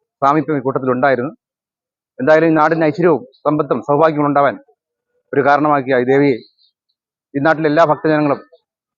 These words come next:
സന്തോഷത്തോടെ സ്വീകരിച്ചിരിക്കുന്നു. അവർക്കെല്ലാവർക്കും സർവ്വ ഐശ്വര്യങ്ങളും സർവ്വ സൗഭാഗ്യങ്ങളും ഉണ്ടാവട്ടെ. ഈ നാടിന് ഐശ്വര്യവും സമാധാനവും ശാന്തിയും ഉണ്ടായി ഈ നാട്ടിലെ എല്ലാ ഭക്തജനങ്ങൾക്കും സർവ്വ ഐശ്വര്യങ്ങളും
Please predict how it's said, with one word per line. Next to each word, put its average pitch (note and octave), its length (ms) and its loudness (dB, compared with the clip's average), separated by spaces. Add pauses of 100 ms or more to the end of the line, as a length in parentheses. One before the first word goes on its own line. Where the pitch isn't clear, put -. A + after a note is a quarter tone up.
(460)
സന്തോഷത്തോടെ C#3+ 460 0
സ്വീകരിച്ചിരിക്കുന്നു. B2+ 580 -4 (420)
അവർക്കെല്ലാവർക്കും C#3+ 560 2
സർവ്വ C#3+ 280 0
ഐശ്വര്യങ്ങളും C3+ 380 -2
സർവ്വ C3+ 200 0
സൗഭാഗ്യങ്ങളും C#3+ 460 0
ഉണ്ടാവട്ടെ. C3 340 0 (640)
ഈ - 20 -2
നാടിന് D3 280 2
ഐശ്വര്യവും D#3 440 2 (240)
സമാധാനവും D3+ 520 2
ശാന്തിയും D3 360 0
ഉണ്ടായി C#3 300 0 (340)
ഈ - 20 -6
നാട്ടിലെ D3 280 2
എല്ലാ D3+ 160 2
ഭക്തജനങ്ങൾക്കും D#3 680 0 (500)
സർവ്വ E3+ 200 4
ഐശ്വര്യങ്ങളും D#3 540 0